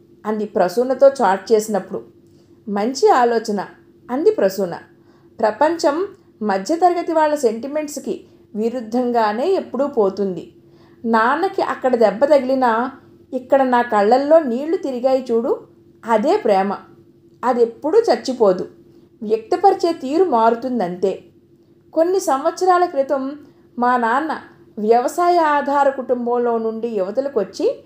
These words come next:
ఉద్యోగంలో చేరడం ఒక సాహసోపేతమైన నిర్ణయం. నేను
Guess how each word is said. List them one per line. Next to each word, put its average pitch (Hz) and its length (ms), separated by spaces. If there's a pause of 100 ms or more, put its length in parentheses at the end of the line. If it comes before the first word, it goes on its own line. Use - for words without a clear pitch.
(320)
ఉద్యోగంలో 320 640
చేరడం 254 680 (380)
ఒక 285 140
సాహసోపేతమైన 254 1200
నిర్ణయం. 185 500 (920)
నేను 359 320